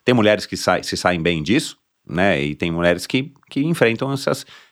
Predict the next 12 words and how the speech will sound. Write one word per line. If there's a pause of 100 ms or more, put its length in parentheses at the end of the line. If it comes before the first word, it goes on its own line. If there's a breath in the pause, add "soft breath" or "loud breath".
essas
alterações,
oscilações
de
peso,
de
humor
e
por
aí
vai. (600 soft breath)
É,